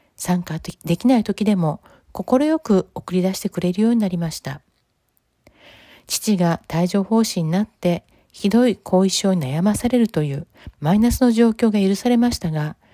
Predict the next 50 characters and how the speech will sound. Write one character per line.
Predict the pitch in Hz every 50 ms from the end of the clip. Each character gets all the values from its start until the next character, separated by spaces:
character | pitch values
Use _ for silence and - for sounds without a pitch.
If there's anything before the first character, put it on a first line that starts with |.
| _ _ _ _ _
そ | - - - 190
の | 208 233
こ | 233 - 285
と | - 302 262
を | 214
通 | - - 202 190 175
し | - -
て | - - - 143 151 - _ _ _ _ _ _ -
父 | - - - - 160 151
が | 160 170 175 - - -
教 | - 180 175
会 | 175 - 190 190
の | 190 190
キ | - -
ャ | 240 247
ン | 240
プ | - 202
に | 175
参 | - - 160 156 160
加 | - 165 160
す | - - 160
る、 | 156 160 156 - _ _ _ _ _ _ _ _ _ _ -
そ | - - 147
れ | 180 202
だ | 226 233
け | 233 254
で | 226 190
な | 170 180 175
く、 | - - 147 139 151 - _ _ _ _ _ _
オ | - 202 214
ン | 226 247
ラ | 247 269 285
イ | 294
ン | 294
礼 | 302 320 330
拝 | 302 277 254 214
に | 180 160
も | 156 143 - -
参 | - - 143 143 156
加 | - - 175
す | - - 196
る | - 196
よ | 185 196
う | 190 180
に |
な | 160 165 190
る | - 214
と | - - 165
い | 147 139
う | 147 -